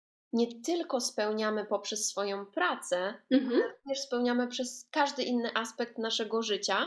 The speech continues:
Speaker 2: Mhm.
Speaker 1: I gdybyś miała dać od siebie jakąś wskazówkę, jak poczuć ten cel, to co byś
Speaker 2: Mm.
Speaker 1: powiedziała?
Speaker 2: Mm. <laughs> Tak, to jest, myślę, takie odwieczne w ogóle ludzkie pytanie, czyli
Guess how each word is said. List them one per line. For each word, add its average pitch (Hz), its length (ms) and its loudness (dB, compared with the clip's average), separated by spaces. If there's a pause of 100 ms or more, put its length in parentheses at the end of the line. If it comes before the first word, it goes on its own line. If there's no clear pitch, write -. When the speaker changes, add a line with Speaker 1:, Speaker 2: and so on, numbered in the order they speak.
(140)
Speaker 2:
Mhm. 254 320 4 (1300)
Speaker 1:
I 233 200 0
gdybyś 269 280 2
miała 254 260 4
dać 247 200 0
od 240 200 -4
siebie 240 140 0
jakąś 226 260 -2
wskazówkę, 240 560 -2
jak 214 240 0
poczuć 220 380 -4
ten 202 200 -2
cel, 262 220 4
to 247 120 -6 (380)
co - 140 0
byś 233 140 4
Speaker 2:
Mm. 220 140 4
Speaker 1:
powiedziała? 190 580 0 (320)
Speaker 2:
Mm. 220 580 4
<laughs> 254 480 2 (960)
Tak, - 120 4
to - 80 2
jest, 262 100 2
myślę, - 200 2
takie - 240 2
odwieczne 220 460 4
w 240 80 0
ogóle 226 260 6
ludzkie 254 300 -2
pytanie, 233 560 4
czyli 220 280 -2